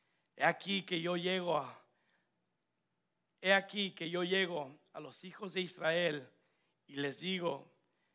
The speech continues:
'El Dios de vuestros padres me ha enviado a vosotros.' Pero si ellos me preguntaren: '¿Cuál es su nombre?',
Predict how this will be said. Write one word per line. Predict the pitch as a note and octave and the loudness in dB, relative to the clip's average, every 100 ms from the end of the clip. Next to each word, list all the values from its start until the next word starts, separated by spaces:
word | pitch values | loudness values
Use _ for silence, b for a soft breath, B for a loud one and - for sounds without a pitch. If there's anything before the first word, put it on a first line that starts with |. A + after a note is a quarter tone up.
| _ _ | _ _
'El | A#2 | -10
Dios | C#3 F#3+ | -4 0
de | F#3+ | 2
vuestros | F#3 E3+ D#3 - | 0 -2 -8 -2
padres | D#3+ F#3 F#3+ F#3+ - | 6 6 6 0 -4
me | - D3+ | -4 0
ha | F3 | 0
enviado | F3 F3 F3+ F#3 | 0 2 4 4
a | |
vosotros.' | E3 C#3 - G3 - - - _ _ _ _ _ _ _ _ _ _ _ _ _ _ _ _ _ _ _ _ | 0 -4 -4 -4 -4 -16 -18 _ _ _ _ _ _ _ _ _ _ _ _ _ _ _ _ _ _ _ _
Pero | C#3 F#3 C#3+ - | -20 -18 -20 -20
si | - - F#3 E3 | -20 -16 -10 -6
ellos | G3 A3+ | 2 2
me | A3+ | 2
preguntaren: | F3+ E3+ E3 F3+ - F3+ G#3+ G#3 F3+ _ _ _ _ _ _ _ _ _ | -2 -6 -8 -4 2 4 2 -4 -10 _ _ _ _ _ _ _ _ _
'¿Cuál | - D#3 F#3+ | -6 0 2
es | G#3+ | 2
su | - G#3+ | 0 -2
nombre?', | G3+ G3+ G#3 G#3+ A3 A3 | 2 2 2 0 0 -6